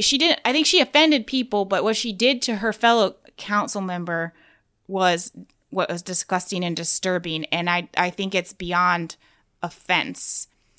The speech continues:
because she, I mean, she was being specific. Um,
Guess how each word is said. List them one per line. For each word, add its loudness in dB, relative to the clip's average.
because -2
she, -10
I -10
mean, -8
she -10
was -12
being -12
specific. -10
Um, -12